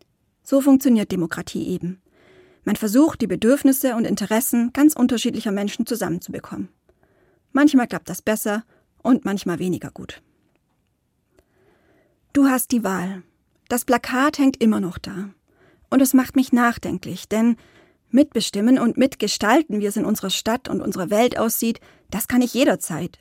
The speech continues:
auch zwischen den Wahlen. Ich denke an die vielen Menschen, die sich ehrenamtlich engagieren.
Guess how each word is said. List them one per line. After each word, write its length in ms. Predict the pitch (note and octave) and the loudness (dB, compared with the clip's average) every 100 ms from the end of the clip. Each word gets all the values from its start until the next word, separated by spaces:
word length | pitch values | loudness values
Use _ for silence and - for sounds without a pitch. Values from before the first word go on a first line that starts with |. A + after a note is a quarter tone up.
| - | -8
auch 240 | - B3+ - | -2 -2 -4
zwischen 340 | G#3 A3+ G3 | -4 -2 -2
den 160 | D#3 F3+ | -4 -6
Wahlen. 320 | D3+ E3 F3 _ _ _ _ _ _ _ _ _ _ | -8 -10 -12 _ _ _ _ _ _ _ _ _ _
Ich 120 | A#3 - | -4 2
denke 320 | C4 D4+ C#4 | 4 4 4
an 180 | B3+ B3+ | 4 4
die 100 | B3 | 4
vielen 320 | D4 D4+ C4+ | 4 8 8
Menschen, 360 | A#3 A3+ A3+ | 6 2 0
die 80 | A3+ | 0
sich 240 | B3+ A#3+ G#3+ | -2 -2 -2
ehrenamtlich 560 | G3+ - F#3 F#3 - | -2 -2 -6 -8 -6
engagieren. 500 | G3+ F#3+ - F#3 G3 | -6 -6 -4 -4 -6